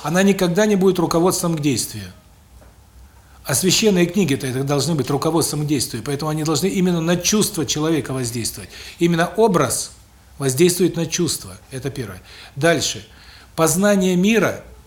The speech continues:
идет через чувство. Сознание только расшифру-, расшифровывает, дополняет. И самая первая информация новая,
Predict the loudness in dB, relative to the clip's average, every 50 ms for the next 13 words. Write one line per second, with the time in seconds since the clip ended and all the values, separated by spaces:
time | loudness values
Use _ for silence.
0 | -20 -20 -20 -20 -20 -20 -12 -6 -4 0 2 2 2 2 2 0 0 0 -2 -2
1 | -2 -2 -2 -2 -2 -4 -8 -12 -16 -10 -8 -4 -4 -2 -2 0 0 2 2 2
2 | 2 0 0 -2 -2 -2 -2 -2 -2 -2 -2 -2 -2 -4 -4 -4 -6 -8 -6 -4
3 | -2 -2 0 -2 -2 -4 -4 -4 -2 -2 -2 -4 -2 -2 0 0 0 -2 -2 -4
4 | -4 -2 -2 -2 -2 -4 -6 -8 -10 -12 -12 -12 -12 -12 -12 -10 -6 -4 -2 0
5 | 2 4 4 4 4 4 2 2 2 4 4 4 4 4 2 0 0 -2 -2 -2
6 | -2 0 0 0 0 0 -2 -4 -4 -4 -6 -6 -8 -10 -14 -18 -18 -8 -2 2
7 | 4 4 4 6 4 4 2 2 -2 -4